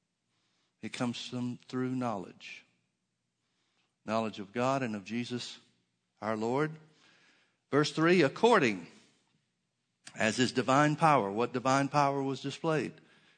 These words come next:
if not at the resurrection? So let's say it this way. "According as his resurrection power has given unto us," that's past tense, "has given unto us all things that pertain to life and godliness."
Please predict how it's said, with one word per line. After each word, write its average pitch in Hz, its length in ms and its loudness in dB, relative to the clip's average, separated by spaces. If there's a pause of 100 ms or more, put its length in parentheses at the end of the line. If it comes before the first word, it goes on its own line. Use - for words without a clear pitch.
(220)
if - 140 -12
not 117 180 0
at 113 100 -2
the 113 80 -6
resurrection? 113 680 -4 (1700)
So 131 140 -4
let's 139 160 2
say 147 160 4
it 147 60 -2
this 160 180 -2
way. 107 160 0
"According 143 440 0
as 123 140 2
his 110 140 -4
resurrection 160 720 0
power 135 520 0 (1600)
has 139 260 2
given 180 420 4
unto 117 340 2
us," 127 180 2
that's 139 220 0
past 185 440 0
tense, 120 260 -4
"has 135 220 0
given 180 340 2
unto 139 340 0
us 135 220 0
all 190 260 4
things 156 320 -2
that 139 140 -2
pertain 165 400 -2
to 131 80 -4
life 147 480 0
and 131 160 -4
godliness." 143 760 -2